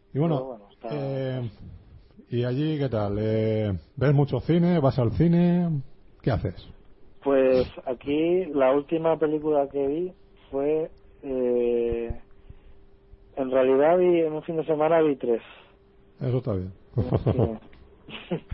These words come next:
Speaker 2: Vi Tres bodas de más.
Speaker 1: Ujú.
Speaker 2: Eh, vi, eh, Historia de la Mera Mort, de Albert Serra.
Speaker 1: Sí. Ujú.
Speaker 2: Que vino Albert Serra a presentarla. Que
Speaker 1: Ujú.
Speaker 2: no sé ni siquiera si esta película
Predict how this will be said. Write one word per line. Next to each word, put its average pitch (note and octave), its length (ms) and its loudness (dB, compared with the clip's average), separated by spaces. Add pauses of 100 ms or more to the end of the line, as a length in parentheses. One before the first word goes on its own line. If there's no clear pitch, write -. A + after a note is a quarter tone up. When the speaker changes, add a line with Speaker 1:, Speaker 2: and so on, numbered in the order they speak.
(440)
Speaker 2:
Vi C#3 600 0
Tres C#3 200 0
bodas C3+ 400 6
de C3 100 2
más. E3+ 260 2 (640)
Speaker 1:
Ujú. C3 340 -2 (840)
Speaker 2:
Eh, B2 400 6
vi, C3+ 760 0 (480)
eh, B2+ 140 2 (100)
Historia C#3 340 4
de C3+ 100 6
la C3 160 6
Mera B2+ 280 4
Mort, C#3+ 300 2 (140)
de C3 240 2
Albert B2 340 4
Serra. C#3+ 320 2 (360)
Speaker 1:
Sí. - 200 0 (400)
Ujú. C#3+ 260 -6 (220)
Speaker 2:
Que B2 480 4
vino B2 300 4
Albert A#2+ 340 4
Serra C3 320 2
a C3 60 2
presentarla. A#2+ 640 -2 (440)
Que C3+ 80 -4
Speaker 1:
Ujú. A#2+ 100 0
Speaker 2:
no A#2+ 100 0
sé B2+ 120 0
ni B2 200 0
siquiera A#2+ 340 2
si A2 120 -8
esta A#2 260 2
película A#2 840 2